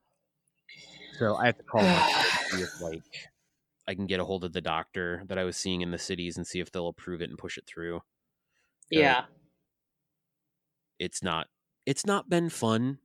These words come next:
Speaker 1: uh, getting all of this shit out of my system, which might also be part of why I've been going to the bathroom so often, 'cause I'm basically <laughs> detoxing.
Speaker 2: Yeah. That's, uh, shitty, if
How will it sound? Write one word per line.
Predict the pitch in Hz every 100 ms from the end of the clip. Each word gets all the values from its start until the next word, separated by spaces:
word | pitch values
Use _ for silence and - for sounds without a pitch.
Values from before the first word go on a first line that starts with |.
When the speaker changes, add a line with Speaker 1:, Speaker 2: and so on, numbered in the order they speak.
| _ _
Speaker 1:
uh, | - 104 98 95 92 90 85 78 76 73 - _ _ _ _ _ - - 101
getting | 110 98 98
all | 98 92 92
of | 87
this | 87 90 - - -
shit | - - 92 -
out | 92 92
of |
my | 85
system, | 82 95 90 101 104 110 _ _ _ _ _ _ _ _ -
which | 123 95
might | 107 104
also | 87 90 - 101
be | 98 101 98
part | - 104
of | 101
why | 98 95 98
I've |
been | 95 98
going | 98 95
to |
the | 95
bathroom | 95 95 104 98
so | 104
often, | 95 95 104 104 - _ _ _ _ _ _ _ _ _ _
'cause | - 101
I'm | 95
basically | 90 90 - - 90
<laughs> | 80
detoxing. | 85 - 98 95 - 127 120 - - - - -
Speaker 2:
Yeah. | - - 143 143 139 143 143 147 - - - - - _ _
That's, | 160 147 -
uh, | 170 151 143 139
shitty, | - - 165 127 - _
if | _